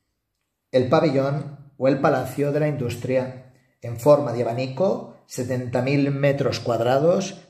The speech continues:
veinticinco pabellones, va a ser demolido en mil novecientos treinta. El lugar va a ser ocupado por el zoo.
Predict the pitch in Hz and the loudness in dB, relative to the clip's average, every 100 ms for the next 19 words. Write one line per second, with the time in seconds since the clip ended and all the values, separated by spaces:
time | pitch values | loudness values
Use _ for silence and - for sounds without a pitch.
0 | - 123 123 123 120 147 147 143 131 120 | -8 -4 -2 -4 -2 0 2 0 0 0
1 | 117 113 127 143 185 - - - _ _ | -2 2 2 2 0 -2 -8 -18 _ _
2 | _ _ _ _ - 123 135 - 113 117 | _ _ _ _ -6 -2 0 0 0 2
3 | 156 175 131 131 147 147 - - 123 127 | 4 4 2 2 0 -2 -10 -10 -6 -2
4 | 147 147 139 120 135 139 151 - - 113 | 0 2 0 0 0 0 0 0 -2 -4
5 | 107 107 131 110 - - - - 117 123 | -4 -4 -4 -4 -10 -20 -20 -8 0 2
6 | 131 123 104 104 107 127 120 117 - - | 4 2 0 -4 -2 -2 -2 -4 -10 -8
7 | 151 151 185 139 113 117 113 - - 147 | -6 -4 0 0 0 -4 -6 -10 -6 0
8 | 147 147 117 107 - | 2 2 -4 -8 -12